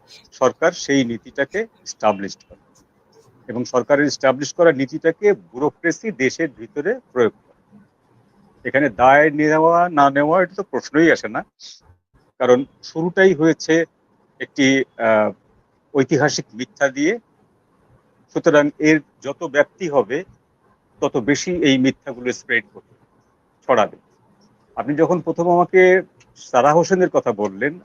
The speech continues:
আমি, আহ, একটু অবাকই হয়েছিলাম যে কি না কি তিনি বলেছেন। তো পরে আমি পড়ে দেখলাম যে নতুন কোনো কিছু কিন্তু সারা হোসেন বলেননি।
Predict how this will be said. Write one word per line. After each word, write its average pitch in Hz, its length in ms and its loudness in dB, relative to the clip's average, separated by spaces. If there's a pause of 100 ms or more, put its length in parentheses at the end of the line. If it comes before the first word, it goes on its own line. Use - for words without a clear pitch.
আমি, 143 160 -6 (540)
আহ, 120 340 4
একটু 147 160 -2
অবাকই 139 360 2
হয়েছিলাম 113 480 -6 (800)
যে 107 120 -2 (760)
কি 180 140 2
না 170 120 4
কি 151 160 -6
তিনি 131 200 -10
বলেছেন। 107 440 -12 (1900)
তো 123 60 -2 (180)
পরে 170 280 6
আমি 190 220 -2
পড়ে 185 200 0
দেখলাম 165 540 0 (960)
যে 120 120 0 (500)
নতুন 170 240 -6
কোনো 165 200 -2
কিছু - 280 -14
কিন্তু 135 380 -16
সারা 120 240 0
হোসেন 120 340 0
বলেননি। 95 440 -2